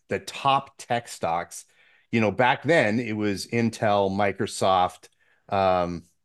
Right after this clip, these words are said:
and a few others that, that are abs-, are, are not, not around any longer. Um, some still are, but some are not. Um, did really, really well,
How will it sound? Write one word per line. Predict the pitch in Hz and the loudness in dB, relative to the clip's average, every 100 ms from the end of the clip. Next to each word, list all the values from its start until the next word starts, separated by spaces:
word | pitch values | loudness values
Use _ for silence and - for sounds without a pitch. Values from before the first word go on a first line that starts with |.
| _ _ - | _ _ -4
and | 110 | -2
a | |
few | 101 123 110 | 0 2 4
others | 104 101 101 90 | 4 4 2 0
that, | 104 92 - _ _ | -2 -4 -6 _ _
that | 113 98 - 107 | -2 -2 0 2
are | 104 98 98 - | 2 2 -2 0
abs-, | 117 104 - - _ - | 0 0 -10 -20 _ -2
are, | 104 98 - | -2 -2 -2
are | 104 | 0
not, | 113 - - _ _ - | 0 -2 -12 _ _ -6
not | 113 107 | 0 0
around | 92 104 117 110 90 | 2 2 2 0 -2
any | 82 82 | -8 -10
longer. | 80 80 80 92 95 _ _ _ _ - | -8 -8 -6 -8 -8 _ _ _ _ -2
Um, | 101 101 | -2 2
some | 202 196 | 0 0
still | - 131 | 2 4
are, | 98 113 | 6 4
but | 110 110 _ - | 2 -4 _ -12
some | - 120 | 0 2
are | 135 | 4
not. | 95 90 - _ _ _ _ _ | 2 -2 -8 _ _ _ _ _
Um, | 110 101 95 95 90 _ _ _ _ _ - 87 | 0 0 0 -4 -10 _ _ _ _ _ -18 0
did | 139 120 98 | 4 4 2
really, | 95 104 113 123 117 101 92 | -6 -4 0 2 2 2 0
really | 90 92 90 | 0 0 0
well, | 85 101 90 85 | 0 0 0 -2